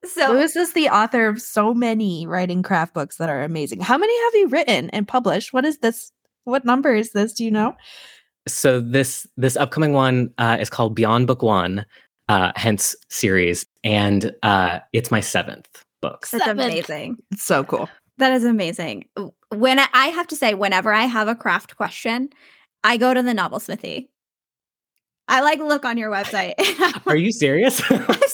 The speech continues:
Speaker 2: Yeah, I'm serious. I'm like, "Wait a
Speaker 3: Because I do
Speaker 2: second."
Speaker 3: that sometimes with y'all's website. Like, if I'm looking for
Speaker 2: <laughs>
Speaker 3: anything on, like, character development, I'm like, "Let's see what Rachel and Emily have to say right
Speaker 2: <laughs>
Speaker 3: now."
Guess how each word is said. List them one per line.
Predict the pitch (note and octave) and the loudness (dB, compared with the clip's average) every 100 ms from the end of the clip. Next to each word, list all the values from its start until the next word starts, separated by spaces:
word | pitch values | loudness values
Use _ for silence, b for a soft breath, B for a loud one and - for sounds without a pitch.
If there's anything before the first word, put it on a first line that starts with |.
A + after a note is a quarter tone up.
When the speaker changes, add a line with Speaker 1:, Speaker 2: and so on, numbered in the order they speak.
| - | -2
Speaker 2:
Yeah, | E4 - - | -2 0 2
I'm | F4+ C4+ | 0 0
serious. | - F#4 B3+ A#3 - B B B | -4 -4 -2 -4 -10 B B B
I'm | C#4+ | -2
like, | D#4 | 0
"Wait | - | 2
a | |
Speaker 3:
Because | D#4 F3+ | 2 2
I | E3 | 2
do | A3+ | 2
Speaker 2:
second." | A#3 | 2
Speaker 3:
that | A3+ - | 0 2
sometimes | F3+ F3+ F3+ C#3+ | -2 0 -2 -2
with | A#2+ | -2
y'all's | A#2+ B2 B2 | 2 2 2
website. | A2+ G#2 A#2 G#2 | -2 0 0 0
Like, | B2+ | 0
if | D#3 | 2
I'm | D#3 D3 | 2 2
looking | - G3+ - | 2 2 2
for | - | 2
Speaker 2:
<laughs> | |
Speaker 3:
anything | - - F#4 C#3+ C#3+ | 2 2 2 2 2
on, | |
like, | B2+ A2+ | 0 0
character | - A#2+ C3 | 0 2 2
development, | C#3 D3 D#3+ D#3+ | 0 0 2 -2
I'm | C#3+ | -2
like, | D3+ B B B | -6 B B B
"Let's | D4 - | -14 -2
see | |
what | D#4 G3+ | 0 2
Rachel | C3 B2 A2+ | 0 0 -4
and | G2+ | -4
Emily | G2+ G2+ | -2 -2
have | A2 C#3+ | 0 0
to | |
say | C3 C3+ B2 | 0 0 2
right | B2+ B4 | 0 0
Speaker 2:
<laughs> | - | 0
Speaker 3:
now." | - | -4